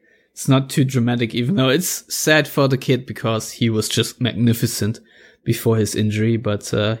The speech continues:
yeah, Dortmund now have that depth at the center back position, that they can actually be very comfortable. And I think Diallo and, uh, Akanji is a kick-ass center back pairing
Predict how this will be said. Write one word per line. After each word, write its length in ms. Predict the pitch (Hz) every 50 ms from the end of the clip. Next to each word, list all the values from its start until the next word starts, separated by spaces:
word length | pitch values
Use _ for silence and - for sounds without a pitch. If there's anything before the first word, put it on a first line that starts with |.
| _
yeah, 240 | - 117 104 107 101 - _
Dortmund 380 | - 127 127 - 120 127 120 107
now 240 | 120 120 120 127 123
have 260 | 117 131 120 - -
that 200 | 127 113 113 -
depth 280 | - 117 110 - - -
at 140 | - -
the 80 | - 120
center 300 | - - 117 117 - 113
back 260 | 113 113 110 - -
position, 500 | - 123 113 113 110 - - 117 110 - - - - - - - _ _ _ _ -
that 200 | 120 113 - -
they 140 | 110 107
can 300 | 104 - - 113 110 110
actually 340 | 65 95 107 - - 120 107
be 160 | - 117 107
very 300 | 101 107 101 101 101 101
comfortable. 480 | - - - 101 - - 104 104 101 101
And 160 | 101 101 92
I 60 | 95
think 300 | 104 - - 104 107 104
Diallo 440 | - 113 104 104 104 107 104 101 104
and, 280 | 107 104 101 107 107 104 - -
uh, 240 | 107 104 104 104 - - _ - - - _ -
Akanji 540 | - 135 - 131 110 107 107 107 101 101 -
is 180 | - - - 107
a 160 | 101 98 - - _ - _ -
kick-ass 600 | - 151 110 - 95 104 104 107 - - - - _ _ _ _ -
center 300 | - - 120 110 - 107
back 220 | 104 104 98 -
pairing 520 | - - 117 107 104 104 101 104 104 -